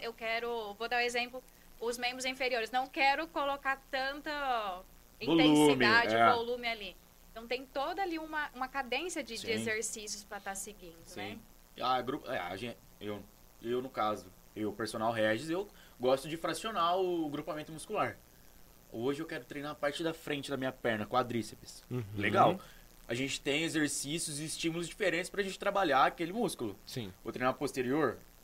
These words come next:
Speaker 2: de coxa, bíceps femoral? Tenho. Tem ali os gêmeos? Tem. Tem, então, assim, tem uma gama, tem N exercícios, mas também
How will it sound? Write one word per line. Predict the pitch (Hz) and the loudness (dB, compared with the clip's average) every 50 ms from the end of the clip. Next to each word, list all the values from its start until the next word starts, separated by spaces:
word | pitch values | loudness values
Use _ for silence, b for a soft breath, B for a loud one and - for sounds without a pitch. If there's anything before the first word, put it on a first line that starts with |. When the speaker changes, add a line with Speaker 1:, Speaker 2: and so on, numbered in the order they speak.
| - | -18
Speaker 2:
de | 113 107 | -16 -16
coxa, | - - 143 147 135 110 - - - 82 - - B B B B B B B - | -6 -2 2 2 4 2 2 0 -6 -10 -12 -14 B B B B B B B -12
bíceps | - 113 113 110 - - 104 | -10 -8 -8 -8 -10 -14 -14
femoral? | - 98 92 95 107 127 123 - - - - - | -12 -12 -8 -2 0 0 0 0 -4 -10 -14 -8
Tenho. | - 113 98 98 107 120 143 160 175 - - - - B B B B B B B B - - - - - - | -4 -2 0 0 0 0 0 -2 -2 -6 -10 -20 -20 B B B B B B B B -16 -14 -16 -16 -8 -4
Tem | 139 131 131 131 | -2 -2 -2 -2
ali | 127 127 127 127 | -2 -2 -2 -2
os | 123 113 107 | -2 -2 -4
gêmeos? | 107 120 139 143 131 113 104 101 - - - - - | -2 -2 -2 -2 -2 -4 -8 -12 -14 -18 -20 -14 -10
Tem. | - 127 117 117 123 135 147 156 - | -6 -6 -4 -4 -6 -6 -8 -12 -10
Tem, | - 220 233 | -10 -10 -10
então, | 247 - 294 294 302 294 269 | -6 -6 -6 -6 -4 -6 -6
assim, | 254 - 269 226 165 - B B B B B - | -6 -6 -8 -8 -10 -10 B B B B B -10
tem | - 214 | -8 -6
uma | 214 240 240 | -4 -4 -4
gama, | 202 170 185 208 220 214 208 | -4 -4 -4 -2 -2 -2 -4
tem | 196 - 208 208 208 208 | -2 -2 -2 -4 -2 -2
N | - 214 240 254 247 233 240 233 - - - - | 0 2 4 2 2 0 -4 -8 -10 -12 -8 -6
exercícios, | 196 196 208 208 196 208 170 170 160 - - 170 165 - - - - - - - - - | -4 -2 -2 -2 -2 -4 -8 -10 -12 -12 -14 -14 -14 -14 -16 -18 -20 -20 -20 -20 -14 -8
mas | 95 95 104 - | -6 -6 -6 -4
também | - 165 165 156 120 101 92 90 92 117 | -6 -6 -4 -2 -2 -2 -2 -4 -8 -10